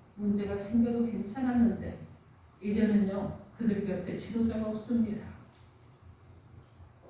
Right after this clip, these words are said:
적군이 위협적으로 쳐들어와도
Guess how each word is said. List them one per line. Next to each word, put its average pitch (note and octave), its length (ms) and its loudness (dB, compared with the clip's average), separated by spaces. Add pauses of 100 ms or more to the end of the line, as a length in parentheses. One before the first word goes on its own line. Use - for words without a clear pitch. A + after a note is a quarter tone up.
(380)
적군이 B3 600 6
위협적으로 C#4+ 600 4
쳐들어와도 G#3+ 840 -4